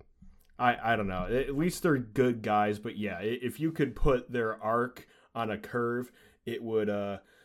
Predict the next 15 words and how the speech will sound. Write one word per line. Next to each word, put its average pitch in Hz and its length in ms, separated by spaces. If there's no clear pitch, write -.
start 131 420
here 127 320
and 110 260
curve 110 480
down, 143 680
and 120 260
then 147 520
finally 127 680
back 113 420
up 104 380
a 156 60
little 143 400
bit 104 300
when 110 280
they 98 400